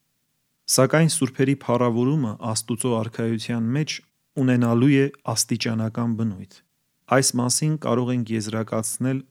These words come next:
Սուրբ Գրքի խոսքերից. «Իմ հոր տան մեջ բազում օթևաններ կան։ Նա յուրաքանչյուրին պիտի հատուցի ըստ իր գործերի։ Յուրաքանչյուրը իր վարձը կստանա ըստ իր վաստակի,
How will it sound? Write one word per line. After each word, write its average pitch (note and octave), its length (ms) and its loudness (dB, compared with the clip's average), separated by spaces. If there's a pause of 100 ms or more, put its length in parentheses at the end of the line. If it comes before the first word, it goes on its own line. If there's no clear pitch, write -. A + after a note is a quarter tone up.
Սուրբ A#2 420 -6
Գրքի A2+ 380 -8
խոսքերից. G#2+ 760 -8 (720)
«Իմ C#3 220 0
հոր C#3+ 320 0
տան B2 280 -2
մեջ A#2+ 220 -4 (380)
բազում A#2 520 -2 (120)
օթևաններ G#2 800 -6
կան։ - 260 -14 (640)
Նա B2+ 100 2
յուրաքանչյուրին B2+ 1080 0 (100)
պիտի A#2+ 280 -4
հատուցի A2 580 -6 (120)
ըստ A#2 240 -6
իր A2 160 -8
գործերի։ G#2+ 600 -10 (800)
Յուրաքանչյուրը B2+ 960 0 (460)
իր A#2+ 200 -2
վարձը B2 480 0
կստանա A#2 540 -4 (180)
ըստ B2 320 -4
իր A2+ 160 -6
վաստակի, G#2+ 640 -6